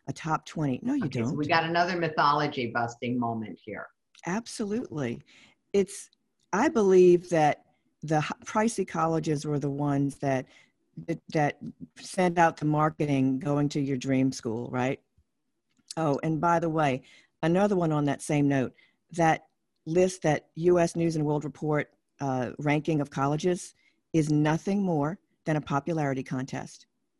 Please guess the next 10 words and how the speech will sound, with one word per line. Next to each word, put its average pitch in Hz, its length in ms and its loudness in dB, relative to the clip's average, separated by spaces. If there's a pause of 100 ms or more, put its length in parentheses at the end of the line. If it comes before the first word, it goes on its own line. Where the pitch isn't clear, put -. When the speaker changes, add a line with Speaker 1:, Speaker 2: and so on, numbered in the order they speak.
(580)
Speaker 1:
There 156 300 2
is 170 200 6
no 165 360 2
outside 196 420 -4
authority 175 580 -2 (240)
ranking 156 460 0
colleges 156 640 -2
for 156 180 -6
student 185 520 2
outcomes 139 760 -2